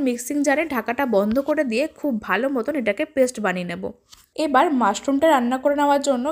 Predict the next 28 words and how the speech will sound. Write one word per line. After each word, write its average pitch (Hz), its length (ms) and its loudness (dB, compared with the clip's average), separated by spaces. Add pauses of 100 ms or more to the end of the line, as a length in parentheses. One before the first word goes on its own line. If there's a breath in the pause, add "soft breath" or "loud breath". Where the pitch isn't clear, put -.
গ্যাসের 226 340 0
ওপর 247 160 0 (100)
একটা - 180 -4 (100)
কড়াই 220 340 4
বসিয়ে 254 280 0
দিয়েছিলাম, 226 420 -2 (380 loud breath)
আর 220 160 4 (120)
তাতে 226 280 4
দিয়ে 302 140 -2
দিয়েছিলাম 294 340 -2 (120)
পরিমাণ 254 280 0 (100)
মতন 269 200 0 (120)
সাদা 226 260 4 (140)
তেল। 214 180 0 (640 soft breath)
তেলটাকে 311 500 4 (100)
প্রথমে 262 300 0 (100)
ভালো 233 180 4
মতন 247 240 0 (120)
গরম 202 280 6
করে 285 200 2
নিয়ে 285 120 0 (120)
তারপর 226 360 2
এর 254 140 -2
মধ্যে 254 260 0
ফোড়ন 226 300 2
দিচ্ছি 196 300 -4 (100)
ওয়ান 233 200 6
ফোর 330 140 0